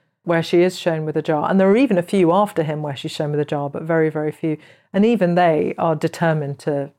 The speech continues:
to make her evil, I'm afraid. There's a fantastic <laughs> painting from before Erasmus. Is it by, is it by Jean Cousin? I can't remember now.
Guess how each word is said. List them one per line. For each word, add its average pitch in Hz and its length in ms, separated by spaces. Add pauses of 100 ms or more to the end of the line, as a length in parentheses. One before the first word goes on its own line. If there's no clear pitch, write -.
to - 120
make 151 240
her 147 140
evil, 147 460 (140)
I'm 156 80
afraid. 147 400
There's 156 140
a 160 240
fantastic - 1000
<laughs> - 80
painting 202 480 (680)
from 240 340
before 220 540
Erasmus. 190 600 (580)
Is 233 100
it - 120
by, 240 300
is 202 120
it - 100
by 247 160
Jean 247 200
Cousin? 220 320
I 226 60
can't - 200
remember 175 280
now. 165 180